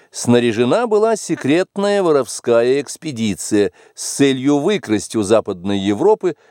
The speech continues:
морского техника и техническое знание. Вот для чего нужна была Петру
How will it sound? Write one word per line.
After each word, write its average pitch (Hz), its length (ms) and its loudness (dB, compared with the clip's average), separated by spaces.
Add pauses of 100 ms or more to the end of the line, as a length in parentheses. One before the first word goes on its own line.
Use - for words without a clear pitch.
морского 110 640 0
техника 165 640 -4 (220)
и 135 120 -6
техническое 113 720 0
знание. 85 440 -4 (800)
Вот 110 640 2 (200)
для 95 220 -4
чего 92 300 2
нужна 90 520 2
была 156 220 -2
Петру 135 380 -12